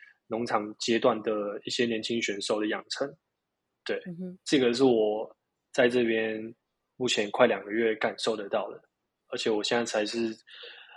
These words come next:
Speaker 1: 呃，可能新人联盟阶段就已经感受到他们的一些用心的栽培这样。
Speaker 2: 嗯哼，因为通常就是运动家出来的选手都会被更大的球队给签走，<laughs> 因为他们培养的体系真的是做得蛮好的。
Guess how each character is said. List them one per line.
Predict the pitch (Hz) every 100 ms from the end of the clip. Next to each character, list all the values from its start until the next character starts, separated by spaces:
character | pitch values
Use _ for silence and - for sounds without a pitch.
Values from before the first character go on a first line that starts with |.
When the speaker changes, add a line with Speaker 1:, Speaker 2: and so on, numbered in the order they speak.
| - -
Speaker 1:
呃， | 107 101 - -
可 | 107
能 | 101
新 | - 117
人 | 107
联 | 104
盟 | 104 104
阶 | 110 107
段 | 107 - -
就 | - 110
已 |
经 | 113
感 | 113 98
受 | 113
到 | 110 107
他 | 104
们 | 104 101
的 | 101 104 - -
一 | -
些 | - 107 104 107 - _ -
用 | 117 110
心 | - 104
的 | 101 101 - _ -
栽 | 110 107
培 | 117 -
这 | -
样。 | _ _ _ _
Speaker 2:
嗯 | 185 165
哼， | 165 170 175 _ -
因 |
为 | 220
通 | 240 247
常 | 233 160
就 | 180
是 | 196
运 | 214 214
动 | 202 196
家 | 190 185
出 | - 190
来 | 170
的 | 156 160
选 | - 151
手 | 156 151 156 _ _ -
都 | 294
会 | 330
被 | 311
更 | 277 285
大 | 254
的 | 214
球 | 190 196
队 | 180 220
给 | 170
签 | 160 - 175
走， | 196 202 - _ -
<laughs> | - - - 480 302
因 |
为 | 277
他 | 269
们 | 214
培 | 208
养 | 175
的 | 160
体 | 151 151
系 | 190
真 | 185
的 | 175
是 | 185
做 | 175 208
得 | 180 165
蛮 | 160 147
好 | 180 160
的。 | -